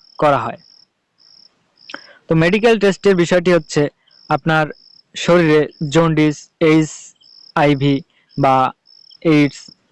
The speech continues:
এবং আরও বিভিন্ন ধরনের জটিলতম যে রোগগুলো আছে এগুলো টেস্ট করা হবে। যদি আপনার, আহ, পজিটিভ থেকে থাকেন তাহলে তো আপনাকে বাদ দিয়ে দেওয়া হবে, এবং যদি এমন কোনো সমস্যা থেকে থাকে আপনার যেটা সংশোধনযোগ্য বা,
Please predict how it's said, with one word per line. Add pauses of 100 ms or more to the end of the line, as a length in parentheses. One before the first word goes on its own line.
(140)
এবং (320)
আরও
বিভিন্ন
ধরনের
জটিলতম
যে
রোগগুলো
আছে (380)
এগুলো (180)
টেস্ট
করা
হবে। (100)
যদি
আপনার, (480)
আহ, (160)
পজিটিভ
থেকে
থাকেন
তাহলে
তো
আপনাকে
বাদ
দিয়ে
দেওয়া
হবে,
এবং
যদি (420)
এমন
কোনো
সমস্যা
থেকে
থাকে
আপনার (220)
যেটা
সংশোধনযোগ্য
বা,